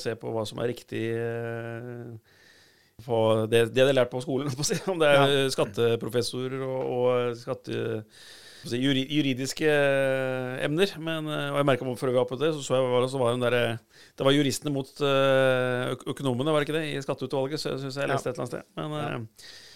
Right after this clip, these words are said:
Speaker 1: men, eh, men det er jo, eh, politisk, eh, sprengstoff, det, stoff, det er jo, eh,
Speaker 2: Ja.
Speaker 1: det lar man ofte ligge, hvis ikke man klarer å få en tverrpolitisk, eh, endring, da. Og
Speaker 2: Nei.
Speaker 1: det
Speaker 2: Hver mann sin kjepphest,
Speaker 1: Men, eh,
Speaker 2: da.
Speaker 1: men det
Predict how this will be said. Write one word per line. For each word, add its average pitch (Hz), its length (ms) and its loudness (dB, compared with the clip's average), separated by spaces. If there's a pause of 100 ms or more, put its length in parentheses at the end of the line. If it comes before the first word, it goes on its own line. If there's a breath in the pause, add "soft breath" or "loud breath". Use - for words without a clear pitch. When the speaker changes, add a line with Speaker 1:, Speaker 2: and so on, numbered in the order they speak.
(340 loud breath)
Speaker 1:
men, 139 280 -6
eh, 131 140 -2
men 131 140 -2
det 123 80 2
er 117 80 4
jo, 135 220 2
eh, 120 360 0 (440)
politisk, 135 640 -6
eh, 127 640 -4
sprengstoff, 123 580 -4
det, 139 380 -8
stoff, - 420 -10
det 139 140 -6
er 135 400 -4
jo, 135 180 -4
eh, 123 300 -2 (480)
Speaker 2:
Ja. 143 80 -2 (160)
Speaker 1:
det 151 100 0
lar 135 100 8
man 151 180 6 (100)
ofte 147 240 0
ligge, 151 220 0 (120)
hvis 160 240 -8
ikke 127 120 -6
man 131 100 -2
klarer 127 160 2
å 117 80 -4
få 123 80 -2
en 127 80 -2
tverrpolitisk, 113 640 -2
eh, 120 520 -4 (200)
endring, 127 260 -8
da. - 60 -12 (180)
Og 151 60 -10
Speaker 2:
Nei. 127 80 -4
Speaker 1:
det 95 460 -12
Speaker 2:
Hver 151 180 4
mann 139 140 -2
sin 131 160 -8
kjepphest, 143 240 -2
Speaker 1:
Men, 143 80 -2
eh, 139 120 0
Speaker 2:
da. 139 60 -2
Speaker 1:
men 151 160 -2
det 156 60 6